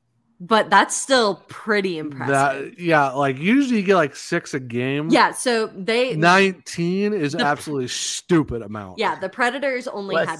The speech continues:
Speaker 3: stupid.
Speaker 1: six.
Speaker 3: It was
Speaker 2: Stupid.
Speaker 3: stupid.
Speaker 2: That is a stupid
Speaker 3: It was
Speaker 2: amount.
Speaker 1: Yeah.
Speaker 3: stupid.
Speaker 2: Yeah, like,
Speaker 1: Yeah,
Speaker 2: we,
Speaker 1: so
Speaker 2: you're,
Speaker 1: nineteen,
Speaker 2: you're throwing
Speaker 1: I mean,
Speaker 2: some
Speaker 1: that may not
Speaker 2: H's
Speaker 1: seem
Speaker 2: and
Speaker 1: like a
Speaker 2: stupid.
Speaker 1: lot, but
Speaker 3: It felt
Speaker 1: it,
Speaker 3: like more,
Speaker 1: it,
Speaker 3: honestly.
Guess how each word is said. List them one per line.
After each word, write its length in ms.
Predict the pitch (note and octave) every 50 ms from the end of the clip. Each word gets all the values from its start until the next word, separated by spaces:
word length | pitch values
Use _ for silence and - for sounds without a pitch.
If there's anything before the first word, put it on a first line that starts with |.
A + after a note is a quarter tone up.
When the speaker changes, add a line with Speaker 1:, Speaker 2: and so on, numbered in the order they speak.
| D#3
Speaker 3:
stupid. 360 | - D3+ - D#3 - - E3 - -
Speaker 1:
six. 260 | - - - - - -
Speaker 3:
It 40 | -
was 280 | F#3 D#3+ - - E3
Speaker 2:
Stupid. 0 |
Speaker 3:
stupid. 360 | - G3+ G3+ F#3 - C#3+ B2 A2
Speaker 2:
That 180 | B2+ E3 G#3 A3+
is 80 | G3
a 120 | E3+ C3+ C3
stupid 520 | - - - - - - G3+ G3+ A#3 G#3+
Speaker 3:
It 40 | G#3
was 60 | F#3 D#3+
Speaker 2:
amount. 320 | B2+ A#2+ A2+ A2+ A#2 - _ _ _ _ - - - _ -
Speaker 1:
Yeah. 220 | G3 G3 F3+ D3+
Speaker 3:
stupid. 200 | - - - A#3 - - _ _ _ _ _ _ - F3+
Speaker 2:
Yeah, 180 | D#3+ F3+ F3 D#3+
like, 80 | D#3+ E3
Speaker 1:
Yeah, 120 | E3+ E3+
Speaker 2:
we, 100 | F#3 G3+
Speaker 1:
so 80 | G3+ B3 -
Speaker 2:
you're, 100 | F#3 G3
Speaker 1:
nineteen, 300 | C4 C#4+ D4+ F4 - A3+
Speaker 2:
you're 100 | - D4+
throwing 140 | C#4 A#3+ C4
Speaker 1:
I 120 | C4 C4+
mean, 100 | D4+ D4+
Speaker 2:
some 80 | C#4 A3+
Speaker 1:
that 180 | B3 C4 D4 E4
may 160 | D#4+ E4+ F4
not 160 | E4+ D4+ A#3+
Speaker 2:
H's 120 | A#3 - -
Speaker 1:
seem 240 | - G3 G#3+ A3 A3+
Speaker 2:
and 60 | A3+
Speaker 1:
like 140 | G#3+ G3+ G#3+
a 60 | G3
Speaker 2:
stupid. 80 | A3+
Speaker 1:
lot, 460 | G#3+ G3+ F#3+ E3+ E3 F3 G#3+ C#4 - - _ _ _ _ _ _ _ _ _ F3
but 480 | G#3 A3 G3+ G3 F#3+ F3+ C#3 - _ _ _ _ E3+ F3
Speaker 3:
It 160 | F#3 G3 F3+ F3 F#3+
felt 180 | G#3 G#3+ A3
Speaker 1:
it, 40 | E3
Speaker 3:
like 180 | E3 E3 D3+ -
more, 420 | E3 D#3+ D#3+ D#3 D3+ C#3 C3+ - _
Speaker 1:
it, 120 | _ _
Speaker 3:
honestly. 580 | _ E3+ E3 - - - A#3 A#3 C#3+ D3 - -